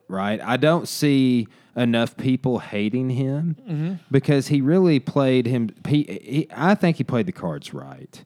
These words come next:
Speaker 1: in that
Speaker 2: Given the hand he was dealt, yeah.
Speaker 1: Yeah,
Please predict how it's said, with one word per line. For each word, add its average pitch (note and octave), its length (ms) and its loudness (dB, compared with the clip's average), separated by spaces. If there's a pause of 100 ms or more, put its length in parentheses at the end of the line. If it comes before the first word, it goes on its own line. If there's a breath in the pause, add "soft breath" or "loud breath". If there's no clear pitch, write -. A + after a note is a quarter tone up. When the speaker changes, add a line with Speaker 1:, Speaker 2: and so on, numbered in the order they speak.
(460 loud breath)
Speaker 1:
in B2+ 200 2
that A#2+ 600 0
Speaker 2:
Given G#3+ 220 4
the G#3+ 80 0
hand F#3+ 220 2
he F3 80 2
was C#3+ 100 -2
dealt, C#3+ 200 0
yeah. A3 220 0
Speaker 1:
Yeah, B3+ 240 0